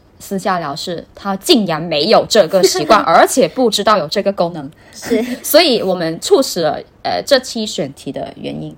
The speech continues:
Speaker 2: 对，所以我们就决定讲一讲这个。
Speaker 1: <laughs> 就讲一讲为什么，呃，如果他不问我，我，我可能也不会反思
Speaker 2: 不会去反思。
Speaker 1: 我为什么总是倍速。
Speaker 2: 嗯。
Speaker 1: 对。
Speaker 2: 然后我也去反，想了一下为什么我可以接受不倍速的 <laughs> 音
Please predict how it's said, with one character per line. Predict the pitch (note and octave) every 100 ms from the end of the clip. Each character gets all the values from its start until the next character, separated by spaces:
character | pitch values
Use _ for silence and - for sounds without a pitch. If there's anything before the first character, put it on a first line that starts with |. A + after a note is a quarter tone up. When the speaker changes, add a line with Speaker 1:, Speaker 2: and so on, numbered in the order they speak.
| _ _ _
Speaker 2:
对， | - A#3 B3+ B3 C4+
所 | - C4
以 |
我 | B3
们 | G#3
就 | B3
决 | A#3+ F3
定 | G3+
讲 | G3+ E3+
一 | D#3+
讲 | E3+ D#3+
这 | -
个。 | - B3+
Speaker 1:
<laughs> | D4 -
就 | G#4+
讲 | F4 F#3+
一 | G#3+
讲 | F#3+ F3
为 |
什 | G3+ - E3
么， | D3 C#3+ - _ _
呃， | D#3+ D#3
如 | -
果 | C#4
他 | B3+
不 | A#3 F3
问 | A3+
我， | G3
我， | D3 C#3
我 | -
可 | - E3
能 | D3+ D#3+
也 | D#3+ - _
不 | D3+
会 | -
反 | G#3
思 |
Speaker 2:
不 |
会 | B3 A#3+ A#3+
去 | A#3
反 | - F#3
思。 | F#3+ F3+ E3+ F3+
Speaker 1:
我 | F#3 D3+
为 | - G3+
什 | G3+ F3
么 | D#3 D#3
总 | - C#3
是 | D3 -
倍 | F3 F3 D#3+
速。 | - F3+ - _
Speaker 2:
嗯。 | G3 F3
Speaker 1:
对。 | E3 - - - -
Speaker 2:
然 | F#3+ A#3+
后 | C#4
我 | A3+
也 | G#3+
去 | G#3+ B3 A3+
反， | - F#3
想 | - - F#3
了 | F#3
一 |
下 | G3+ G#3+
为 | A3
什 | G#3+
么 | F#3 F3
我 | F3 -
可 | G3+
以 | G3
接 | F#3+ G3
受 | A3+ G#3+ - _ _ _
不 | G3+
倍 | G3+ A#3+
速 | A3+ - G#3+
的 | - A#2+ F#2 - - -
<laughs> | - -
音 | C4+ B3 A3